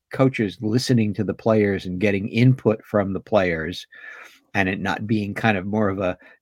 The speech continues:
dictatorial arrangement, which seemed to be the way Joe Judge ran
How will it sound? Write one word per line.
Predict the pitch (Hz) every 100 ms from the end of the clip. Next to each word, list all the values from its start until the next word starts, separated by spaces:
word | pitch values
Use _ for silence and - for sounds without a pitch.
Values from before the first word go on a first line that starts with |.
| - 95
dictatorial | 131 - - - 123 131 120 101 92
arrangement, | 85 90 92 92 101 87 85 - - - -
which | 98
seemed | - 117 -
to |
be | 95 101
the | 101
way | 95 90
Joe | 87 98 90
Judge | 120 113 92
ran | 90 69 71